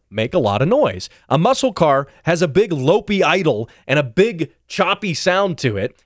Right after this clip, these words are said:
because it's got a huge V eight in it with some aggressive cam, and it sounds like that as a function, uh, as, as part of its form, as what it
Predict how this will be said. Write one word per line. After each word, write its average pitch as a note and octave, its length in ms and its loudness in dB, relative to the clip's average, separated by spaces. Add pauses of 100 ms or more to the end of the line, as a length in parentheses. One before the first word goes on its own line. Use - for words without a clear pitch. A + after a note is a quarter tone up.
because G3+ 240 0
it's G#3+ 80 -10
got G#3 160 2
a - 20 -2
huge D#3 360 -4
V G3+ 200 0
eight C3+ 180 0
in G#2+ 100 -6
it E3 120 -2
with E3+ 120 -2
some F3 200 0
aggressive D3+ 480 0
cam, G#2+ 360 -10
and G3+ 100 0
it A3 100 -2
sounds A3+ 420 0
like E3+ 260 0
that D3 260 0 (320)
as F3 200 2
a E3+ 120 2
function, G#3+ 800 -4 (340)
uh, G3 220 2
as, G#3 400 -2
as G#3+ 180 -2
part A#3+ 240 0
of G3+ 100 -2
its - 140 -6
form, C4 500 -2
as D#3 240 -4
what F3 260 0
it C4+ 140 -8